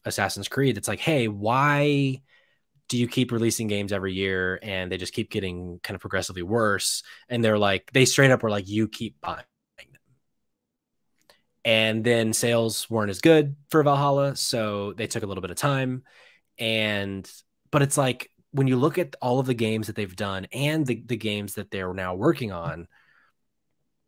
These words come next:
if these is, if Assassin's Creed Infinity doesn't pan out, I don't expect Avatar Frontiers of Pandora to be a hit. Like, it could be, B-, like you said,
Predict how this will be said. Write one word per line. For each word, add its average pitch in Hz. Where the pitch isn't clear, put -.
if 139
these 165
is, 190
if 139
Assassin's 185
Creed 214
Infinity 117
doesn't 98
pan 87
out, 69
I 135
don't 175
expect 143
Avatar 120
Frontiers 107
of 95
Pandora 90
to -
be 85
a 82
hit. 76
Like, 120
it 190
could 156
be, 90
B-, -
like 131
you 127
said, 123